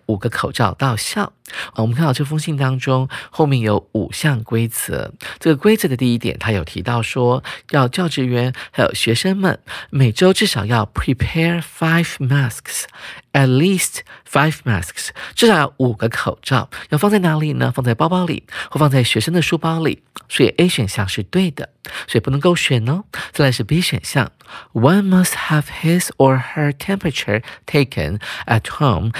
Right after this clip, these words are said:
before going to school。老师刚才有讲到说，这个 have 后面加名词，如果出现了过去分词的话，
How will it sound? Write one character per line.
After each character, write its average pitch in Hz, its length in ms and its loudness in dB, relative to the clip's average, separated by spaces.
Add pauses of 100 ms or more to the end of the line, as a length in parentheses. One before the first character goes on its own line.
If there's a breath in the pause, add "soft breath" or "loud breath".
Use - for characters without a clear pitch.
(100 loud breath)
before 131 320 2
going 73 300 -6
to - 100 -8
school。 - 500 2 (420 loud breath)
老 104 100 0
师 127 60 -2
刚 185 120 -2
才 190 80 0
有 175 100 4
讲 98 180 -2
到 104 160 -6
说， 113 240 -2
这 139 100 -4
个 120 180 2 (220 loud breath)
have 160 400 0
后 - 140 -4
面 117 160 0
加 110 240 -2
名 95 260 -6
词， - 380 -8
如 131 80 -2
果 131 120 -2
出 - 200 -4
现 117 180 -2
了 92 140 -2
过 143 160 4
去 117 200 -2
分 175 260 -2
词 - 160 -8
的 117 100 0
话， - 240 -2